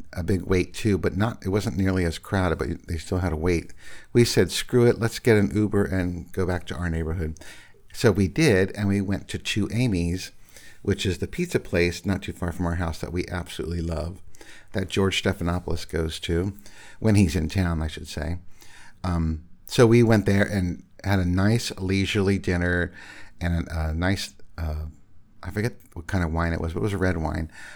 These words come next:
Um, I don't remember the grape. Anyway, we, um, stayed there and drank, drank the wine and ate our pizzas. And, um, because the place was not crowded at all, there was hardly anybody in there. Um, but this is the restaurant that you actually have to show your,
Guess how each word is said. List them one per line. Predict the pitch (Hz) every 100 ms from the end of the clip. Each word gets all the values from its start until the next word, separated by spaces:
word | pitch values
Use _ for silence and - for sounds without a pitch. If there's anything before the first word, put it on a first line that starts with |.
| - -
Um, | 87 80 80 80 80 - - - - - - - -
I |
don't | 101
remember | 87 85
the | 90
grape. | 80 85 - - - - -
Anyway, | 117 95 90 -
we, | 107 101 95
um, | 92 87 85
stayed | - - 127 127
there | 113
and | 95 95
drank, | 101 101 -
drank | - 98 95
the | 95
wine | 98 101
and | 90 -
ate | 98
our | 92
pizzas. | 87 131 131 95 92 - - - - -
And, | 95 90 -
um, | 92 85 82 78 - - - - -
because | 113 127
the | 139
place | - 135 -
was | 127
not | 127 -
crowded | 123 117 117
at |
all, | 117
there | 101
was | 87
hardly | 107 98 98
anybody | 98 101 92 90
in | 98 98
there. | 76 76 - - - - - - - -
Um, | 82 78 80
but | 101
this | 123 147
is | 160 -
the | 101
restaurant | 95 - 104 -
that | 98
you | 95
actually | 98 101 - 104
have | 95 -
to | 92
show | - 90 92
your, | 90 85 85 90